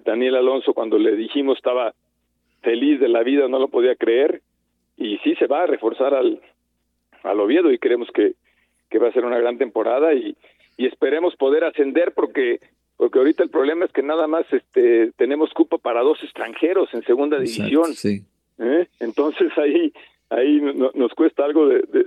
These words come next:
Speaker 1: de trabajo, pero si Dios quiere, el día de mañana podemos lograr el ascenso, ahí sí podríamos meter más, más jugadores mexicanos, y también ir viendo si, si acá tenemos alguna posibilidad con los chavos que tenemos de,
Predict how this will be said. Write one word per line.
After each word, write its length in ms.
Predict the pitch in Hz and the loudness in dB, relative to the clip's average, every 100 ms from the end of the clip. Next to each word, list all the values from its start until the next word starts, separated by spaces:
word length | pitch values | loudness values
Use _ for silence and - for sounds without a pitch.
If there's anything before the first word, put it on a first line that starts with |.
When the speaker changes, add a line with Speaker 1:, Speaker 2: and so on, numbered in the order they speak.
| - | 0
Speaker 1:
de 100 | 123 | -2
trabajo, 460 | - 123 151 156 147 | 0 -2 -2 -4 -2
pero 460 | 127 123 123 127 - _ - | 0 2 2 2 -2 _ -14
si 120 | 117 | -6
Dios 200 | 113 160 - | -2 -2 2
quiere, 320 | 151 156 135 | 2 4 2
el 100 | 123 | 2
día 120 | 139 | 2
de 120 | 151 | 2
mañana 400 | 131 120 139 139 | 0 -2 -2 -2
podemos 400 | 123 113 131 123 | -2 -2 0 -2
lograr 280 | 110 117 127 | 0 2 2
el 80 | - | 0
ascenso, 480 | - 131 120 156 - _ _ _ _ | 0 -6 -2 -2 -2 _ _ _ _
ahí 160 | 123 127 | -4 -2
sí 140 | 135 | -4
podríamos 380 | 143 123 127 123 | 0 0 0 -2
meter 300 | 113 - 113 | -2 -2 -2
más, 180 | 117 110 _ _ _ _ _ | -4 -6 _ _ _ _ _
más 180 | - 127 | -6 -4
jugadores 400 | - 117 127 131 | -2 0 2 0
mexicanos, 600 | 123 127 - 139 151 170 - _ _ _ _ | -2 -4 -4 -4 -2 -4 -6 _ _ _ _
y 100 | 113 | -6
también 340 | 120 117 139 | -4 -2 2
ir 140 | 143 127 | 2 0
viendo 320 | 131 139 131 | -2 0 -2
si, 460 | - 113 113 117 110 - | -2 -4 -6 -8 -14 -4
si 80 | 110 | -2
acá 240 | 110 127 | -2 -4
tenemos 440 | - 123 127 127 - | -2 -2 -2 -2 -2
alguna 460 | 107 120 123 117 - _ _ _ | -2 -2 -2 -4 -10 _ _ _
posibilidad 680 | 131 - 131 120 120 - - | -2 -2 -4 -2 0 -2 -4
con 100 | 123 | -4
los 120 | 117 | -2
chavos 280 | 135 131 127 | 0 -2 -4
que 120 | 120 | -6
tenemos 460 | - 117 127 131 107 | -6 -4 -2 -2 0
de, 240 | 104 | 0